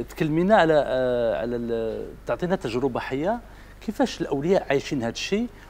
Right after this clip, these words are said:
وكيفاش ق-، آه، ياكومباني ولادهم، كيفاش يتابعوهم، كيفاش، آه، وهل كانت هناك حالات اللي تكلم عليها دكتور وين كانت reversible، هل كاين دراري براو، آه، ولاو عاديين؟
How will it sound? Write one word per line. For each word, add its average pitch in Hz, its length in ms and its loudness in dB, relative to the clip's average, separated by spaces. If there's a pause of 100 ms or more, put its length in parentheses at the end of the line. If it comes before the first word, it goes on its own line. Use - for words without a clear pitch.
وكيفاش 214 500 0
ق-، - 100 -4
آه، 139 300 0
ياكومباني 139 760 0
ولادهم، 123 380 -2
كيفاش 131 300 -10
يتابعوهم، 131 720 -6
كيفاش، 143 420 -6
آه، 143 160 2 (360)
وهل 156 300 6
كانت 151 300 2
هناك 139 300 2
حالات 143 400 4 (280)
اللي 120 100 2
تكلم 131 260 2
عليها 127 180 2
دكتور 120 360 2
وين 120 120 0
كانت 123 240 -4
reversible، 117 580 0
هل 120 260 -2
كاين 117 300 -2
دراري 117 280 0
براو، 156 500 8 (300)
آه، 127 300 -2
ولاو 127 420 4
عاديين؟ 131 600 -2